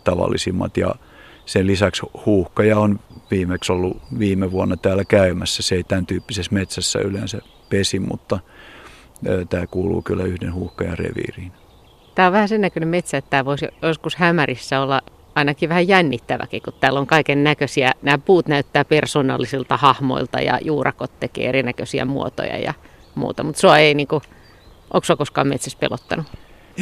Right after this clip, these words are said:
Speaker 1: Ei oo koskaan pelottanut metsässä ja, ö, lapsetkin on todennut, että tämähän on hieno, hieno metsä, että täällä voi leikkiä kaikenlaisia jännittäviä leikkejä.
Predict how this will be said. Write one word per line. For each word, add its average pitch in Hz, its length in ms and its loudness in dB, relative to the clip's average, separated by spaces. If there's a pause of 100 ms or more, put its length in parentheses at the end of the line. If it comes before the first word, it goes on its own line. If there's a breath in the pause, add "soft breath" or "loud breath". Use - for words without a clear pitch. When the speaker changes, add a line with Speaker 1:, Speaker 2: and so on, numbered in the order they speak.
Speaker 1:
Ei 139 140 12
oo 117 80 10
koskaan - 420 6
pelottanut 113 420 4
metsässä 110 480 2
ja, 101 100 4
ö, 104 320 0 (100)
lapsetkin - 580 4
on 95 100 -2
todennut, - 420 -2
että - 280 -8
tämähän 110 420 0
on 101 120 -2
hieno, 104 360 0 (200)
hieno 104 260 2 (240)
metsä, 101 300 0
että 98 180 -4
täällä 104 180 0
voi 107 140 2
leikkiä 104 360 -4
kaikenlaisia 107 580 -4
jännittäviä 113 600 -4 (920 loud breath)
leikkejä. 107 680 2